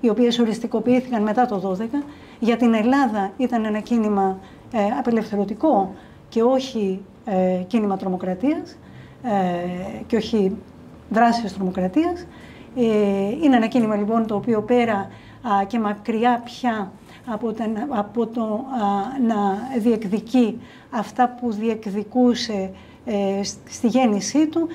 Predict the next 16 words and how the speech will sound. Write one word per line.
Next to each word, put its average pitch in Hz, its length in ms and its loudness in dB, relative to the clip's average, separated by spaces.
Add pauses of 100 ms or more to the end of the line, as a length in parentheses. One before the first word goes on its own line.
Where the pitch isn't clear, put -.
(240)
είναι 233 100 0
ένα 214 100 0
κίνημα 247 280 2
που 226 100 -4
διεκδικεί 202 360 0
δικαιώματα 247 480 2
και - 120 -4
ελευθερίες 202 680 0 (220)
για 226 120 0
τον 226 100 -2
κουρδικό 202 320 0
λαό. 190 280 0 (520)
Σε - 140 -6
αυτό 269 220 2
το 214 120 -4
κίνημα 285 440 4